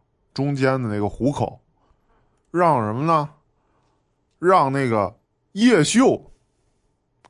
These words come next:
给烧了。怎么回事呢？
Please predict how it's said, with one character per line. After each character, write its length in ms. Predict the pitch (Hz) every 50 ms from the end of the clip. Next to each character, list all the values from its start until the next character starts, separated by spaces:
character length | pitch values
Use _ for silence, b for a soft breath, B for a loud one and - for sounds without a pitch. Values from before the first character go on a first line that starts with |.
| _ _
给 140 | - 107 101
烧 420 | 95 - - - 127 123 123 120 120
了。 240 | 110 - - - _ _ _ _ _ _ _ _ _ _ _ _ _ _ _ _ _ _ _ _ _
怎 100 | - 90
么 180 | 87 104 117
回 60 | 127 139
事 240 | 151 156 147 135
呢？ 240 | 120 113 107 98 98